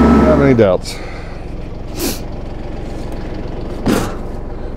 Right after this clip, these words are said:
Did anybody have any doubts at all? That's amazing. So, not only can you haul 'em on the front with your forks,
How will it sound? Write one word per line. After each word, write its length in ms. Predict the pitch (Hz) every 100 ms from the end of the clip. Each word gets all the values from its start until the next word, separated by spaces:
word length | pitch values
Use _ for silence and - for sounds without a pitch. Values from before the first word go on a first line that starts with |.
| -
Did 120 | 117
anybody 440 | 208 277 220 208
have 260 | 180 147 143
any 120 | 143
doubts 400 | 127 117 117 113
at 60 | 113
all? 280 | 95 80 73 - - - - - - - - - - - - - -
That's 400 | - 127 139 123
amazing. 560 | 104 95 92 87 87 85 - - - - - - - - - -
So, 260 | - 208 113 - - - - - - - - - - -
not 180 | 110 131
only 300 | 131 131 117
can 180 | 120 113
you 100 | 104
haul 200 | 120 120
'em 120 | 117
on 100 | 113
the 80 | 98
front 460 | 135 175 - -
with 120 | 104 98
your 100 | 92
forks, 440 | 175 208 - -